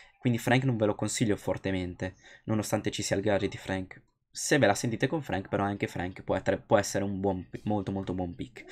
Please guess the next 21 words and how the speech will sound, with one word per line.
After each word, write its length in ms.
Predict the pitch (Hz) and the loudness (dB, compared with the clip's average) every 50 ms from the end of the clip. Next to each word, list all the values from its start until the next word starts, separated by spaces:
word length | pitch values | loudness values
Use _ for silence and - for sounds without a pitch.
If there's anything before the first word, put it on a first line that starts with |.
| - - - - - - - - - - - - - - | -12 -12 -10 -10 -8 -10 -10 -10 -12 -12 -14 -16 -12 -8
Un 440 | 110 107 107 107 107 104 104 104 104 | -8 -6 -6 -6 -4 -4 -2 0 2
molto 360 | 113 120 127 123 - - 101 | 2 4 4 2 2 0 -2
buon 240 | 101 95 98 101 110 | -2 -2 -4 -6 -8
pick, 260 | - 92 90 - - | -6 -6 -6 -6 -6
non 140 | 92 104 104 | -6 -6 -4
so 100 | - 101 | -4 -6
se 140 | - - 101 | -4 -4 -4
neanche 180 | 101 101 113 | -4 -4 -4
se 80 | - 107 | -6 -6
ho 40 | - | -4
parlato 280 | 98 95 107 - - | -4 -4 -4 -4 -4
in 60 | 98 | -4
italiano 360 | 98 - 92 98 101 98 98 - | -4 -2 -2 -2 -2 -4 -4 -2
correggiuto. 840 | - 104 101 101 104 101 - 92 92 92 92 - 90 87 90 - - - - - - - - - - - - - | -2 0 0 0 0 -2 -2 -4 -4 -4 -4 -2 -4 -4 -4 -6 -12 -20 -20 -18 -16 -14 -14 -16 -16 -16 -6 0
Ok, 460 | 123 123 - 123 104 95 95 101 - - | 0 2 6 6 6 6 6 2 -2 2
andiamo 320 | - 120 123 135 147 151 | 4 6 8 8 8 8
con 140 | 147 143 120 | 6 6 8
la... 200 | 117 117 - - - - - _ _ _ _ - - - - - - - - - - - - - 156 160 160 - - _ _ - _ _ _ - - | 8 8 6 4 -2 -14 -20 _ _ _ _ -20 -20 -20 -18 -16 -16 -16 -16 -18 -18 -18 -16 -16 -16 -16 -16 -18 -20 _ _ -20 _ _ _ -20 -16
Cos'è 220 | - - 113 127 | -10 -6 -6 -4
sto 160 | - - 101 95 | -4 -4 -4 -4
sgorbio? 680 | - - 95 90 90 90 80 101 98 95 - - - | -2 -2 -2 -2 -2 -4 -4 -4 -4 -4 -6 -16 -20